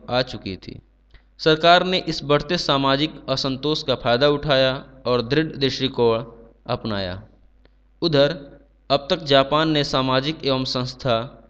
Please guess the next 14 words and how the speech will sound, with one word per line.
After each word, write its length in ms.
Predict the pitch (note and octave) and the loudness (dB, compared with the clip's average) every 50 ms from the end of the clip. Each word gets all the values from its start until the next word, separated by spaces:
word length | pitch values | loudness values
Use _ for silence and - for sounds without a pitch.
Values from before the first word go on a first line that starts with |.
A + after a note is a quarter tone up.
| _ _ _ - | _ _ _ -2
स्तर 280 | B2+ B2+ - - D#3 D3+ | -2 -2 2 0 0 0
पर 160 | D#3 C#3+ C3+ | 0 -4 -4
काफ़ी 340 | C3 - A#2+ A#2 - E3 D#3+ | -2 -2 -2 -2 -2 -4 -4
प्रगति 400 | D#3 C3+ B2 A#2 B2 - - D3+ | -4 -4 -4 -4 -4 -4 -4 -6
कर 200 | - - A#2 G#2+ | -2 -2 -2 0
ली 180 | A2 G#2 G2+ | 0 -4 -4
थी। 360 | G2+ - - - - - - _ _ _ _ _ _ - | -6 -8 -12 -14 -14 -14 -18 _ _ _ _ _ _ 0
अब 100 | C3+ C#3 | 0 0
ब्रिटेन 440 | C3 A#2+ C3 C#3 C3+ D3+ D#3+ E3 E3 | 2 0 -2 2 4 2 2 2 0
को 160 | D#3+ D3+ C#3 | 0 -2 0
भी 120 | B2+ C#3 C#3 | 0 0 -2
पूर्वी 400 | C#3 C3+ C3+ C3+ C3+ D3+ - - B2+ | -2 -2 -2 0 0 -2 -2 -2 -4
एशिया 360 | B2+ A#2+ - - C3+ C3+ C3 | -4 -4 -4 -2 0 0 0
में 300 | B2 A#2 A2 G#2 G#2+ | 0 -2 -4 -6 -8